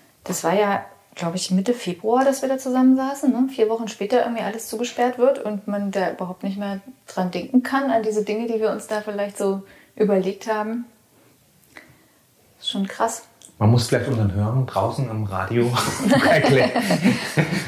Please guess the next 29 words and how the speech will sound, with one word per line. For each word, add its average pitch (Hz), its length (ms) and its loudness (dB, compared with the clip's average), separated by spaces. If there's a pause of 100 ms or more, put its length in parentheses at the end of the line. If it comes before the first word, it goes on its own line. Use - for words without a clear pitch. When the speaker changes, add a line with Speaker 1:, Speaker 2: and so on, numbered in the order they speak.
(140)
Speaker 2:
dass 117 160 4
wir 143 140 4
tatsächlich 127 400 2
seit 110 140 2
vielen, 127 420 4
seit 120 220 2
vielen 127 200 2
Jahren, 123 380 2
äh, 117 220 -4 (180)
sozusagen 127 400 0
diesen, 120 320 -4
diesen 110 180 -4
Jahresauftakt 123 720 -8 (440)
machen. 160 420 -2 (640)
Ich - 100 -20
glaube, 107 220 2
ich - 80 -2
habe - 100 -2
neulich 110 300 4
dann 110 240 -4
den, 101 440 -8
das 101 140 -10
erste 101 280 -6
Protokoll 104 500 -8
noch 113 160 -6
mal 113 120 -8
gefunden - 440 -8
beim 104 200 -6
Aufräumen. 104 680 -10